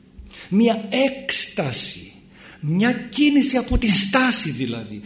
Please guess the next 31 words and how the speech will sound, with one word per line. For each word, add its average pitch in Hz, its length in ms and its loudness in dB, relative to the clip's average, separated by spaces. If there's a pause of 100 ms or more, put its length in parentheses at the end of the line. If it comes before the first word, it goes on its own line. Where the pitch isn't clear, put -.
(220)
μια 220 260 4
έξοδος 233 580 2
από 220 200 -2
το 214 100 0
κλείσιμο 240 440 -2
του 226 80 -4
εαυτού 214 400 -2
του, 107 160 -12 (220)
μια 190 280 2
πορεία 180 460 0
ζωής. 110 500 -6 (1500)
Η 151 180 -2
αγάπη 202 340 0
λοιπόν 165 640 0 (200)
και 147 60 -6
ο 139 60 2
έρωτας 135 380 -2
δεν 247 180 2
είναι 226 220 -2
κάτι 185 360 0
που - 160 -4
αισθανόμαστε 151 800 -4
αποκλειστικά 143 760 -6
για 139 160 -4
κάποιον 143 540 -6
άνθρωπο, 147 480 -4 (320)
αλλά 131 380 -8
μια 147 260 0
στάση 147 480 -6
ζωής. 120 500 -8 (2250)
Δεν 226 480 2